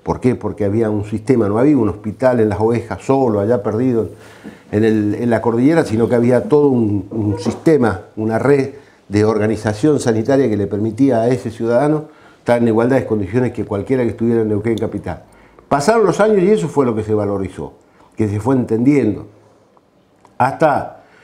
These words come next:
creo que cuando más dimensión se toma es en el ochenta y tres. El regreso a la democracia para nosotros fue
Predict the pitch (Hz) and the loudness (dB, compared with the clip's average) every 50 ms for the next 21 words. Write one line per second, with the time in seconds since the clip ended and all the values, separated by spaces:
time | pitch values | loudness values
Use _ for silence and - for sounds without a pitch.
0 | _ _ _ _ _ _ _ _ - 131 143 139 - 110 - 127 131 135 131 135 | _ _ _ _ _ _ _ _ 2 4 4 4 2 2 2 2 2 4 4 4
1 | 135 135 180 175 160 147 139 131 127 120 - 151 139 - 131 110 - 139 147 147 | 4 4 4 4 4 4 4 2 2 2 0 0 0 0 -2 -4 0 0 2 2
2 | 143 123 120 113 110 113 110 107 101 101 101 - - 107 98 104 104 92 104 98 | 2 0 0 -2 -2 -2 -2 -2 -2 -4 -4 -4 -6 -6 -6 -6 -6 -4 -4 -4
3 | 95 87 - - _ _ _ _ _ _ _ _ _ _ _ _ _ _ _ _ | -4 -6 -12 -18 _ _ _ _ _ _ _ _ _ _ _ _ _ _ _ _
4 | - - 95 104 117 123 151 156 131 160 151 147 143 135 139 135 147 151 151 - | -8 -4 -2 0 2 2 2 2 2 2 2 2 2 2 2 2 2 2 2 2
5 | 151 135 131 131 123 113 113 110 - 147 139 131 120 - - 139 143 147 151 147 | 2 2 2 2 0 0 -2 -2 -2 -2 -2 -2 -4 -6 0 0 2 2 2 0
6 | - - | -4 -10